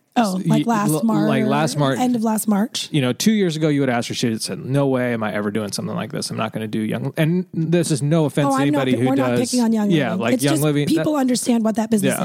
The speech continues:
Speaker 1: is.
Speaker 2: And so she was like, she was considering doing the oil thing, but we, we use oils, but we're not, like, oil people.
Speaker 1: Right.
Speaker 2: Like, we're not, you know, I don't rub it on my feet before I go to bed. Like, you know,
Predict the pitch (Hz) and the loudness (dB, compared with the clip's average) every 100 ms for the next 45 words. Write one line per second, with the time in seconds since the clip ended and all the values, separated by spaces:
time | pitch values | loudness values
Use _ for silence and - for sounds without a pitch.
0 | 170 160 - - - _ - 139 135 127 | -4 -6 -10 -14 -20 _ -2 0 0 0
1 | 151 143 - 147 135 131 120 - _ - | 0 0 0 0 0 0 -2 -8 _ -8
2 | - 139 120 127 - 196 196 165 147 135 | -2 -2 0 -2 0 0 2 0 0 0
3 | 120 123 127 117 135 120 123 110 92 120 | 0 0 0 0 -2 0 0 -2 -2 0
4 | 170 165 151 180 175 151 147 202 190 185 | 0 0 0 0 0 0 0 0 0 0
5 | 185 165 135 127 127 110 107 104 - 117 | 2 2 2 2 0 0 -2 -4 -6 -2
6 | 135 139 135 135 156 147 165 208 107 107 | 0 0 -2 0 2 0 -2 -2 -4 -2
7 | 127 117 110 107 - 123 107 - 123 110 | -2 0 -2 -4 -4 -4 -4 -6 -4 -2
8 | 110 117 120 110 104 123 123 110 113 110 | -2 0 -2 -2 -4 -2 -4 -4 -4 -2
9 | 113 101 104 117 117 110 113 127 139 120 | -2 -2 -2 -2 -2 -4 -2 0 0 0
10 | 117 | -2